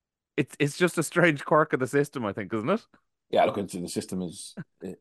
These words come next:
Speaker 2: i-, is a bit bonkers, let's be honest. Um, it's, it's not ideal, and you have so many rematches, um, in the, uh, there are teams that play each other already back again in the, in the last sixteen,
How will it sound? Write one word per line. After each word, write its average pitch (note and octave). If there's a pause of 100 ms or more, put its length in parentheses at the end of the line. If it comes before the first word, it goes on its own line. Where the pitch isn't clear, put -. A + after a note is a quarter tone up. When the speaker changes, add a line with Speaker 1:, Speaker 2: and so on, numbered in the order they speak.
(420)
Speaker 2:
i-, F2
is D#2+
a -
bit -
bonkers, F2+
let's -
be F#2
honest. E2+
Um, F#2+ (280)
it's, -
it's -
not F#2
ideal, F#2
and E2
you F2
have F2 (460)
so G#2
many F#2+
rematches, G2+ (100)
um, F2 (520)
in F2+
the, D#2+ (100)
uh, F#2
there F2+
are E2
teams A#2
that G#2+
play G#2+
each G2+
other G#2
already F#2 (180)
back -
again F2+
in F2
the, E2+
in F2
the F2
last F2
sixteen, F2+